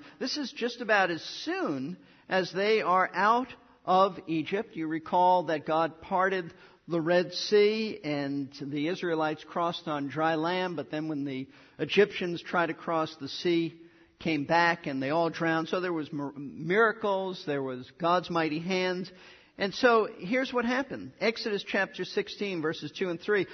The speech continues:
The whole congregation, notice this, not just some, the whole congregation of the sons of Israel grumbled against Moses and Aaron in the wilderness.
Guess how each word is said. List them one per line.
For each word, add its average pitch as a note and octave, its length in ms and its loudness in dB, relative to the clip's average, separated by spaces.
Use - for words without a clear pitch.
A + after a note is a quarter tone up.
The F#3+ 120 4
whole C4+ 400 4
congregation, A3 680 -2
notice A3 340 0
this, - 380 -8
not - 180 -8
just C#4 240 -8
some, E3+ 360 2
the G#3+ 120 4
whole C#4+ 220 6
congregation A3 840 2
of E3+ 200 -2
the F#3 80 -2
sons B3+ 600 -2
of G#3 220 2
Israel F3+ 600 0
grumbled F3+ 800 4
against F3+ 400 0
Moses F#3+ 640 2
and F#3 180 -2
Aaron F#3 560 2
in G#3+ 140 -2
the A3+ 60 4
wilderness. G#3 600 2